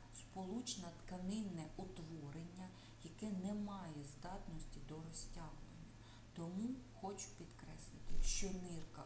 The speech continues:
розтягуватися та збільшуватися в розмірах не має такої властивості у нирки. Тому при будь-якому запаленні, яка в-, яке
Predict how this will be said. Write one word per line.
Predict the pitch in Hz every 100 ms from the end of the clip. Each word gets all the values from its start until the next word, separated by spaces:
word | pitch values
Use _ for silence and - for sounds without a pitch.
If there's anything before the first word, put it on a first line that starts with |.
| -
розтягуватися | 175 190 - - 170 151 143 175 196 202 - 220 - 254 254 - -
та | 196 175
збільшуватися | 151 160 185 - 170 160 160 - 147 -
в | 143 147 165
розмірах | 160 - 185 233 233 - - 165
не | 170
має | 160 165 185
такої | 190 - - 160 165 151
властивості | 156 - - 156 151 - - -
у | 151 147
нирки. | 147 - - - - - - - -
Тому | 196 208
при | 208 - 202
будь-якому | 175 208 202 156 160 - 180 160 147 139
запаленні, | 147 - 285 277 180 156 143
яка | 165 165 175
в-, | 160 165
яке | 170 175 202